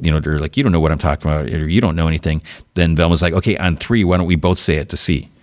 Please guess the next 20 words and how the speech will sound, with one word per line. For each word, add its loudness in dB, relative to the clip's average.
So -2
she -6
tricked -2
Gigi 2
into -2
telling 2
her. -4
Uh, 2
the, 0
the 2
secret 0
was 2
that 0
Norville, 2
or 0
his, -2
uh, 0
Doctor 0
Edna 2
Perdue 0